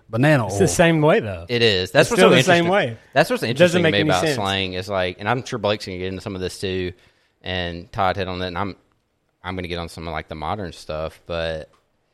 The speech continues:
Speaker 3: people are always saying the same things, but they're just making up other ridiculous terms around it.
Speaker 2: Right.
Speaker 3: Like, all the stuff, I, it made no sense to me, but I'm gonna say a bunch of phrases,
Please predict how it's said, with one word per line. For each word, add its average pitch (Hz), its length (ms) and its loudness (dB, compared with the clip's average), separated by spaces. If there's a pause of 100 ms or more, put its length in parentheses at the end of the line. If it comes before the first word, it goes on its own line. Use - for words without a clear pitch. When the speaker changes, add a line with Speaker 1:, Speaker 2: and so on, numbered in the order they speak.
(220)
Speaker 3:
people 214 260 0
are 120 100 4
always 101 540 0 (160)
saying 98 560 -4
the 85 80 -8
same 90 320 -6
things, 85 500 -8
but - 160 -10
they're 104 80 -6
just 113 240 -12
making 104 400 -8
up 92 160 -4
other 95 220 -4
ridiculous 82 540 -8
terms 87 280 -8
around 78 340 -10
it. - 140 -20
Speaker 2:
Right. 98 140 -10
Speaker 3:
Like, 113 120 -6
all 127 200 6
the 160 80 2
stuff, 151 240 2 (120)
I, 120 220 0
it 120 180 -4
made 117 220 2
no 104 160 2
sense 107 320 -6
to 131 60 -4
me, 139 260 -2 (520)
but 104 440 4
I'm 117 160 0
gonna 123 160 0
say 113 160 2
a 107 60 4
bunch 101 180 -4
of 98 80 -10
phrases, 107 560 0